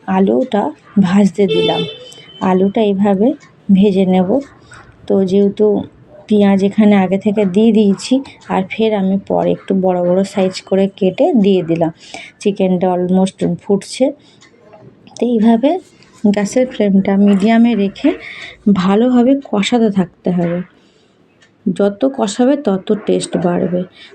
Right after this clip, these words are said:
তো এইভাবে পরপর কষিয়ে নিতেই হবে। তো আলুগুলোও প্রায় আমার ভাজা হয়ে গেছে,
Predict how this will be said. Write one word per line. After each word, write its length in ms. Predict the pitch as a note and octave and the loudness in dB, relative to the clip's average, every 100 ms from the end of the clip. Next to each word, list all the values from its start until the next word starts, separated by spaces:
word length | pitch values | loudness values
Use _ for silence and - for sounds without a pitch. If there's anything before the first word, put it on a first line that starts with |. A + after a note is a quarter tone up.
| - | -4
তো 60 | A#3 | 0
এইভাবে 440 | B3 C4+ C4 A#3 | 2 2 2 2
পরপর 520 | A#3 G#3 G3 G3 A3 A#3 A#3 | 0 0 -2 -2 -2 -2 -2
কষিয়ে 420 | - F#3 - A#3+ | -6 -4 0 2
নিতেই 400 | A3 G#3 - A3+ A3+ | 2 0 2 2 2
হবে। 260 | G#3 G3+ C4+ - - - - | 2 2 0 -6 -20 -14 -4
তো 40 | A3+ | -2
আলুগুলোও 580 | G3 G3 G#3 A#3+ C#4 C#4+ | 0 0 2 2 2 0
প্রায় 240 | C#4 G#3+ G3+ | 0 0 2
আমার 180 | G3 G3 | 2 2
ভাজা 320 | F#3 G#3 G#3+ A#3 | 2 2 2 2
হয়ে 240 | A#3 A#3 A3+ | 4 4 4
গেছে, 280 | A#3 A#3 | 2 0